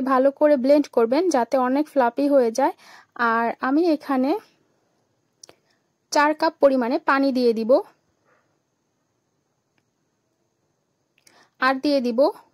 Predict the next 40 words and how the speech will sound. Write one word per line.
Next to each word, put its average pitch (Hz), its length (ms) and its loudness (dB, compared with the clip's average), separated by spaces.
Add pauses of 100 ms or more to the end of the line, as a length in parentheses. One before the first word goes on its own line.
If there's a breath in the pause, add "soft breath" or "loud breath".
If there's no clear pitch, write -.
(120)
বরফ 254 380 0
কুচি। 254 320 -4 (2250)
সব 277 280 -2
ধরনের 349 300 0
ড্রিঙ্কসেই 294 380 0
কিন্তু 330 240 0 (100)
অনেক 254 300 0
বেশি 294 220 -2
বরফ 254 300 0
কুচি 285 240 -6
দিলে 285 160 0
ভালো 262 280 2
লাগে, 233 260 0
ঠান্ডা 254 280 -2
ঠান্ডা 262 300 -2
হলে 262 200 0
বেশি 269 220 -2
ভালো 240 280 -2
লাগে। 214 320 -2
তো 262 160 2 (160)
মাঠার 247 380 -4
মধ্যেও 294 300 0
আমি, 269 260 0 (440 loud breath)
আহ, 233 160 0 (120)
অনেক 269 220 0
বরফ 247 300 2 (120)
দেই। 311 140 0 (340)
তো 262 120 2
এখানে 294 320 2
আমি 277 220 0 (320 loud breath)
হাফ 247 300 -2
কাপ 311 220 0
পরিমাণে 269 380 0 (140)
বরফ 254 320 2
কুচি 285 240 -6
দিয়ে 269 220 -2 (140)
আবার 233 280 -2
ভালো 247 260 0
করে 285 220 0
ব্লেন্ড 262 300 2